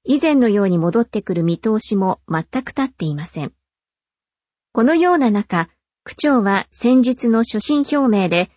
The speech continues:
安全安心な暮らしの確保を基本とした上で、街の活力を取り戻し、持続的な発展につなげるという四つ目の柱を新たに掲げました。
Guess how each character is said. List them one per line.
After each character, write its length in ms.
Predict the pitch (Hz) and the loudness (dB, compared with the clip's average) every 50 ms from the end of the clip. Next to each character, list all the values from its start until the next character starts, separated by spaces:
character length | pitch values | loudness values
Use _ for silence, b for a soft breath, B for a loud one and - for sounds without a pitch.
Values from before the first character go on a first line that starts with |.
| _ _ _ _ _ - | _ _ _ _ _ -2
安 240 | 208 226 269 285 | 0 2 2 2
全 320 | 254 285 285 269 262 254 247 | 2 2 2 2 2 2 2
安 140 | 254 269 262 | 2 0 0
心 240 | - - 269 262 | 0 -2 0 2
な 140 | 247 247 247 | 2 0 0
暮 160 | 247 - 220 | 0 0 0
ら 100 | 226 254 | 0 0
し 160 | 254 - - 262 | 0 0 0 0
の 140 | 262 254 | 0 0
確 260 | 254 - 262 254 - - | -2 -4 -6 -6 -8 -10
保 260 | - - 196 185 170 | -6 -2 0 0 0
を 60 | 160 | -2
基 180 | - - - 175 | -4 -4 -6 -2
本 240 | 170 240 262 262 | 0 0 0 0
と 140 | 262 - 262 | 0 -2 -2
し 140 | 254 - - | -4 -4 -4
た 160 | - 240 240 | -2 0 0
上 240 | 226 220 220 226 220 | 0 0 0 0 -2
で、 240 | 185 175 170 170 - _ _ _ _ _ _ _ _ _ _ _ _ _ _ _ _ | -2 -2 -2 -4 -6 _ _ _ _ _ _ _ _ _ _ _ _ _ _ _ _
街 300 | - 196 190 - - 294 | -2 -2 -2 -2 -2 -2
の 140 | 294 311 320 | -2 -2 -2
活 260 | - 320 302 - 339 | -2 -4 -4 -2 -2
力 320 | 311 330 311 - - 226 214 | 0 0 -2 -2 -2 -2 -2
を 80 | 196 | -2
取 220 | - - 190 196 214 | -2 -2 0 0 2
り 20 | |
戻 240 | 208 214 202 214 214 | 2 0 0 -2 -2
し、 320 | - - 175 175 165 165 _ _ _ _ _ _ _ _ _ | -2 -2 -2 -2 -2 -2 _ _ _ _ _ _ _ _ _
持 140 | - 185 | -4 -2
続 260 | 170 269 311 - - - | -2 -2 -2 -4 -4 -4
的 240 | 330 311 - - | -4 -4 -2 -4
な 100 | 302 302 | -4 -4
発 240 | 302 - 302 269 254 | -4 -4 -4 -6 -4
展 200 | _ - 277 269 | _ 0 0 2
に 100 | 262 262 | 0 0
つ 140 | 254 - 247 | 0 0 0
な 120 | 247 240 | 0 2
げ 140 | 233 226 220 | 2 0 0
る 220 | 202 202 - - - _ _ _ | 0 -2 -2 -4 -8 _ _ _
と 100 | - 277 | -2 0
い 260 | 262 247 240 233 233 | 2 4 4 4 4
う 80 | 233 b b b b _ _ _ - | 2 b b b b _ _ _ 0
四 140 | 185 196 196 | 0 0 0
つ 200 | - - - 330 | -2 -4 -2 0
目 140 | 359 370 | 0 2
の 100 | 359 285 | 2 0
柱 540 | 254 - - 214 - - 233 233 233 214 190 | -2 -2 -4 -6 -4 -2 -2 0 0 0 0
を 120 | 151 - - _ _ | -2 -4 -6 _ _
新 240 | - 254 311 330 311 | -2 0 0 0 0
た 100 | - 214 | -2 -4
に 140 | 170 147 - | -4 -4 -6
掲 260 | - - - 175 175 | -10 -8 -6 -4 -2
げ 120 | 175 170 | -2 -2
ま 100 | 160 160 | -4 -6
し 120 | 170 - - | -8 -10 -14
た。 160 | - - | -16 -18